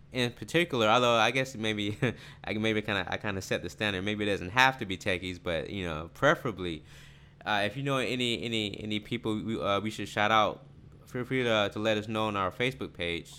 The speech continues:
uh, facebook dot com slash the black techies. Uh, if you wanna see any of our other content, make sure you check it out, check us out on our website, black techies dot, or the black techies dot com. Uh,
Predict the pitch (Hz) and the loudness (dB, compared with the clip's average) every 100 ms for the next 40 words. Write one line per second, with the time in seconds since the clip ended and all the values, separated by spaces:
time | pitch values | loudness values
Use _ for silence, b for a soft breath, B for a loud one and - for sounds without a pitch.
0 | - - 85 87 - 107 104 98 95 101 | -14 -6 -4 -2 -4 -6 -6 -6 -6 -6
1 | 95 - 95 90 - 85 - - 127 127 | -8 -6 -6 -6 -8 -12 -8 -2 -2 -2
2 | 117 110 - b b b b 98 98 95 | -6 -6 -10 b b b b 0 2 2
3 | 104 117 113 - 120 - 120 107 104 123 | 0 -2 -2 -2 -4 -4 -4 0 2 2
4 | 123 - 117 113 120 113 - b b - | 0 0 -2 0 -2 -2 -4 b b -8
5 | 110 - 110 113 104 107 - - 107 104 | -8 -4 -4 -2 -2 -2 -4 -8 -6 0
6 | 104 95 90 90 87 107 - 113 107 - | 2 2 0 0 2 0 0 0 0 -4
7 | - 73 92 - 95 92 87 - - 87 | -12 -4 -4 -2 -8 -6 -6 -6 -6 -6
8 | 85 135 117 95 78 98 87 85 85 80 | 0 0 0 -2 -2 -6 -10 -4 -4 -4
9 | 90 87 82 78 b b b b b - | -4 -4 -4 -10 b b b b b 2
10 | 104 98 90 | 4 6 2